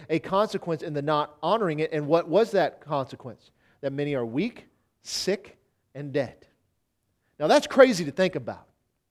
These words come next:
isn't it? In the way in which we do communion, in the way in which we partake of this, it brings judgment on us. So what happens when we do that? I will tell you this much.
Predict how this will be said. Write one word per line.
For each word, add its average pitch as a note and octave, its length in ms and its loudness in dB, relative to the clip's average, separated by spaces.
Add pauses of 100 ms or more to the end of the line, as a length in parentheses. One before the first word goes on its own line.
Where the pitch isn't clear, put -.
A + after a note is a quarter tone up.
(160)
isn't F3 220 -2
it? D#4 220 0 (440)
In A3 140 4
the G#3+ 80 10
way A#3 300 8
in D4 120 -2
which B3 240 -2
we G#3 120 -2
do F#3 220 -4
communion, F3 540 -4
in D#3 60 -4
the D#3+ 60 2
way A#3+ 240 8
in A#3+ 120 2
which A3+ 200 -6
we G3 120 -4
partake A#3 520 0
of B2+ 160 -8
this, B2+ 280 -6 (300)
it A3 200 4
brings F#3+ 280 -2
judgment D#3+ 680 -2 (100)
on C#3+ 260 -2
us. - 340 -18 (400)
So - 140 0
what G#3 440 4
happens C4+ 440 -2
when A3 140 0
we G3 80 2
do F3 160 0
that? C3+ 180 0 (180)
I F#3 60 8
will G#3 140 8
tell C4+ 200 2
you C#4 140 0
this G#3 260 -2
much. C#3 300 -6